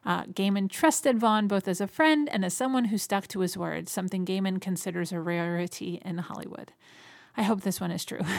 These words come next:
<laughs> Robert De Niro accepted the role due to his regret at turning down the role of Barbossa in Pirates of the Caribbean, The Curse of the Black Pearl, which came out in two thousand three.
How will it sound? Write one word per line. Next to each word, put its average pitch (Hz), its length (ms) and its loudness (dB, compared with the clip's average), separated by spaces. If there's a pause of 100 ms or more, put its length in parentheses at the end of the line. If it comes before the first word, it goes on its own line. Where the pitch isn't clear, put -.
(120)
<laughs> - 300 -14
Robert 208 380 2
De 226 80 0
Niro 190 420 2
accepted 202 600 2
the 202 120 2
role 180 320 4
due 190 260 0
to 190 160 -2
his 185 180 2
regret 196 460 2
at 175 100 -4
turning 196 340 0
down 180 220 2
the 175 80 0
role 170 280 0
of 165 120 -4
Barbossa 190 720 0 (520)
in 175 280 0
Pirates 180 360 0
of 175 60 -4
the 170 80 -2
Caribbean, 165 400 -4
The 165 80 -6
Curse - 240 -6
of - 60 -16
the 170 100 -6
Black - 240 -8
Pearl, 240 340 6
which - 220 -6
came 180 140 -2
out 165 100 0
in - 80 -10
two 180 140 -6
thousand 160 360 -6
three. - 300 -12